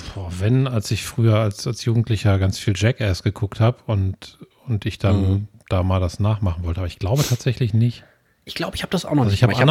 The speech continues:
Speaker 1: anderen
Speaker 2: einmal
Speaker 1: Scheiß da
Speaker 2: gefragt.
Speaker 1: gemacht, aber ich hab keinen Einkaufswagen geklaut.
Speaker 2: Ich hab einmal im Kaufland in Wanne gefragt, ob das okay ist, wenn man damit Sachen nach Hause bringt oder ob das scheiße für die ist. Da meinte die, „Nee, ist scheiße,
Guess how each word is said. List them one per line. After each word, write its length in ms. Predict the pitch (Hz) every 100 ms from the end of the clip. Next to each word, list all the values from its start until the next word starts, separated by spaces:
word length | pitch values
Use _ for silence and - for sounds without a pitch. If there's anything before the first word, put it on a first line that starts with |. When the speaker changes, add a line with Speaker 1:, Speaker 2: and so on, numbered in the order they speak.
| 156
Speaker 1:
anderen 200 | - 143
Speaker 2:
einmal 120 | 147
Speaker 1:
Scheiß 80 | 156
da 60 | 117
Speaker 2:
gefragt. 200 | 143 143 139
Speaker 1:
gemacht, 260 | 151 -
aber 160 | 123 113
ich 120 | -
hab 140 | - -
keinen 240 | 120 123
Einkaufswagen 680 | 117 120 113 101 - 92 95
geklaut. 520 | 95 - 98 98 - - _ _ -
Speaker 2:
Ich 100 | -
hab 120 | -
einmal 240 | 135 180
im 140 | 165 131
Kaufland 480 | - 165 - 117 117
in 100 | 104
Wanne 200 | 127 120
gefragt, 280 | - 123 131
ob 60 |
das 160 | 117 -
okay 320 | 98 - 170
ist, 160 | 160 -
wenn 120 | 107
man 140 | 110
damit 300 | 104 107 110
Sachen 220 | 127 -
nach 200 | 120 107
Hause 200 | 98 98 98
bringt 160 | 113
oder 100 | 117
ob 100 | 104
das 120 | 107 104
scheiße 400 | - 117 - -
für 140 | 104
die 120 | 98
ist. 140 | 98 -
Da 60 |
meinte 260 | 101 107 113
die, 120 | 104
„Nee, 180 | 107 113
ist 80 | -
scheiße, 480 | - 98 123 -